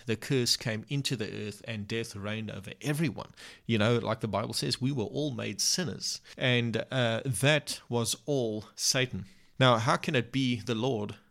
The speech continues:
How can it be God? How can it be love himself when he's the one that warned them not to eat of that fruit? And he told them what would happen if they eat of that fruit. He told them. He said, "You're gonna die." And, you know, they thought they were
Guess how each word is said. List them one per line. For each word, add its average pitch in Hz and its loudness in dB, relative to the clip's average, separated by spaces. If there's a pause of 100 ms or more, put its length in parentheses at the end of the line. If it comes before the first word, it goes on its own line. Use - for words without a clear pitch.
(720)
How 165 0
can 170 0
it 110 0
be 120 4
God? 107 0
How 139 0
can 180 -2
it 110 -2
be 117 0
love 117 -2
himself 117 -2 (280)
when 127 4
he's 143 2
the 135 4
one 123 0
that 107 -2
warned 139 0
them 110 -2 (180)
not 127 0
to 123 -4
eat 135 -2
of 127 -6
that 139 -2
fruit? - -6 (420)
And 208 6
he 202 4
told 208 -4
them 175 -4
what 131 -2
would 156 0
happen 151 -2
if 143 -8
they 143 -2
eat 156 -4
of 127 -4
that 127 -2
fruit. - -2
He 156 -6
told 220 -4
them. - -8 (540)
He 170 0
said, 165 2
"You're 147 0
gonna 156 0
die." 127 -2 (120)
And, 113 -6 (200)
you 131 0
know, 117 4
they 107 4
thought 107 -4
they 104 0
were 98 -4